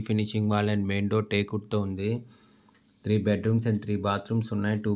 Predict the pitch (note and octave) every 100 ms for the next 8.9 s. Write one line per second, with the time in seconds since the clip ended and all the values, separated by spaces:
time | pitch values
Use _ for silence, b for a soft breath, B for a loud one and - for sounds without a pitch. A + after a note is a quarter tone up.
0 | G2+ G2 G2+ G#2+ G#2+ G#2+ G#2 G2 G#2+ B2
1 | - G2 G2+ G2 G2+ A2 A2 G#2 G#2+ G2+
2 | G2 G2 G#2+ C#3+ - b b b b _
3 | _ _ _ _ _ - - - G#2+ G#2
4 | G2+ A2 A2+ A2+ G#2+ G2+ G2 G#2+ G#2 A2
5 | G#2+ A2 A2 G#2+ G#2+ G2+ G2 F2 F#2+ G#2+
6 | - F#2+ G2 A2 C3+ - _ _ _ _
7 | _ _ _ _ _ _ _ _ _ _
8 | A2 G#2 G2+ G2 G2 G#2 G#2+ G#2 G2+